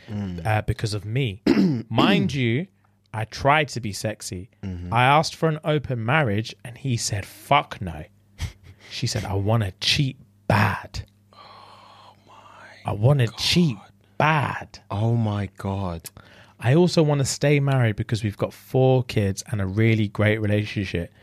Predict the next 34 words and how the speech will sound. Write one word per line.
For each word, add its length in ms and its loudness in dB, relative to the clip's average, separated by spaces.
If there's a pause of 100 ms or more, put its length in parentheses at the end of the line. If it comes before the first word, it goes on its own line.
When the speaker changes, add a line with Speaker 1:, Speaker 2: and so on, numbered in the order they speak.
(280)
Speaker 2:
But 180 -2
a 40 4
lot 140 4
of 60 0
the 60 0
time, 380 -2
it's 140 -8
like 120 2
we're 140 0
roommates. 720 0 (600)
He 140 0
hasn't 360 2
gotten 300 2
me 160 2
off 300 2
in 140 -8
five 440 2
plus 340 0
years. 440 -4 (880)
I 140 -2 (100)
give 280 2
him 320 0
head 460 -4 (320)
every 480 4
time 480 -2 (280)
in 120 -4
effort 320 -2
to 100 -6
get 260 -2
him 140 -6
to 80 -8
have 220 -4
more 160 -8
sex. 480 -8